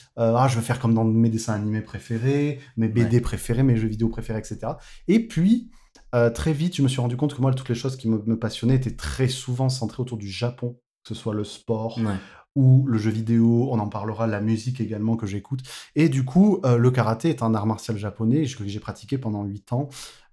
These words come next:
Speaker 1: Euh, du coup, était quelque chose qui, euh, c'est vrai qu'un enfant jeune, que, comme je l'ai été,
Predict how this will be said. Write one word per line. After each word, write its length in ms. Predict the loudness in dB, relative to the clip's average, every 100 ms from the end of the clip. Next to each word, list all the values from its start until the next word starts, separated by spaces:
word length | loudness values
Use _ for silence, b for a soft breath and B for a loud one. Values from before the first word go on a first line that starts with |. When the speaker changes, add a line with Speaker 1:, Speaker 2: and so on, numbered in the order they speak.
| -4
Speaker 1:
Euh, 680 | -2 -2 -4 -6 -8 -8 -8
du 200 | -8 -8
coup, 320 | -2 0 0
était 220 | -2 -2
quelque 200 | -2 -2
chose 320 | 0 -2 -2 -6
qui, 300 | -4 -4 b b b -10
euh, 760 | -8 -8 -10 -10 -10 -12 -14 -14
c'est 160 | -6 -2
vrai 80 | 2
qu'un 160 | 4
enfant 380 | 4 4 0 0
jeune, 480 | 2 2 4 4 0 -8
que, 100 | -6
comme 420 | -6 0 2 2 0
je 140 | 0
l'ai 180 | 0 0
été, 360 | -2 -2 -4